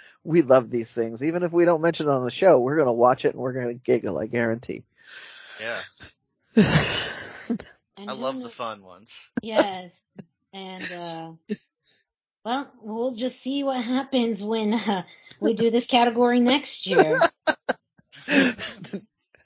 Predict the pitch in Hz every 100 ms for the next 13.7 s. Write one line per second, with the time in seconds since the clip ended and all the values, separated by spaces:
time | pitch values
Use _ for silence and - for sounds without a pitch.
0 | - 277 240 202 - 117 131 143 139 123
1 | 120 - _ _ _ - 147 139 131 123
2 | 123 123 139 139 131 123 123 117 123 113
3 | 123 117 113 107 113 110 107 104 104 101
4 | 101 101 98 98 92 107 104 101 101 107
5 | - 107 - - - 269 403 453 392 311
6 | - 269 - - - _ - - - _
7 | _ _ _ _ _ _ _ _ _ _
8 | _ _ _ _ _ _ _ _ _ _
9 | _ _ _ _ _ 214 214 202 - -
10 | 233 277 403 453 294 349 - 320 349 330
11 | 269 285 285 285 277 254 - 247 302 302
12 | 233 226 226 220 247 294 285 233 214 190
13 | 175 170 190 196 196 208